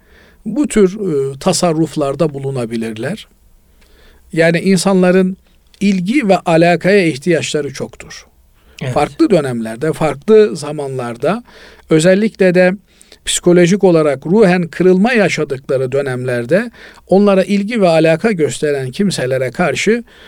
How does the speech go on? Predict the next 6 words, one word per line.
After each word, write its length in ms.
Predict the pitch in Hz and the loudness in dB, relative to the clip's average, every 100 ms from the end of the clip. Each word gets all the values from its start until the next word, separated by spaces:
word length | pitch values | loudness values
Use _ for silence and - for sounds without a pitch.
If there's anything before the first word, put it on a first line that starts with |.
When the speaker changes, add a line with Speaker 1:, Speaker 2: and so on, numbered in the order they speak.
| - - | -14 -4
Speaker 1:
muazzam 640 | 185 208 160 180 214 175 | 0 2 2 2 2 0
bir 240 | 143 131 | -4 -2
derecede 680 | 139 139 127 123 123 160 220 226 - _ - | -2 0 0 -2 0 0 0 -6 -20 _ -4
kendilerini 800 | 175 147 139 139 139 156 185 220 - | -2 -2 0 0 0 0 0 -2 -4
teslim 400 | 156 - 208 165 | -2 0 0 -2
ederler 520 | 113 117 117 160 | -2 -4 -2 0